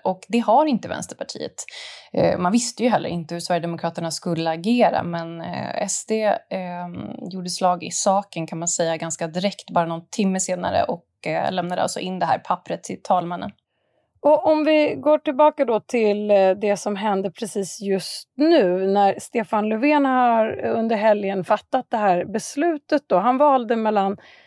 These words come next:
Speaker 2: talmansrundor och att utlysa extraval. Först och främst, vad är talmansrundor för någonting?
Speaker 1: Ja,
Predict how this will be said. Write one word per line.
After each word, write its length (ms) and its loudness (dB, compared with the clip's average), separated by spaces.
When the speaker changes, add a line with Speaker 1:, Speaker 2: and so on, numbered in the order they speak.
Speaker 2:
talmansrundor 1300 2
och 100 6
att 160 -6
utlysa 720 -2
extraval. 1160 0
Först 260 2
och 80 2
främst, 360 -2
vad 300 2
är 220 2
talmansrundor 1160 0
för 140 -12
någonting? 440 -6
Speaker 1:
Ja, 360 4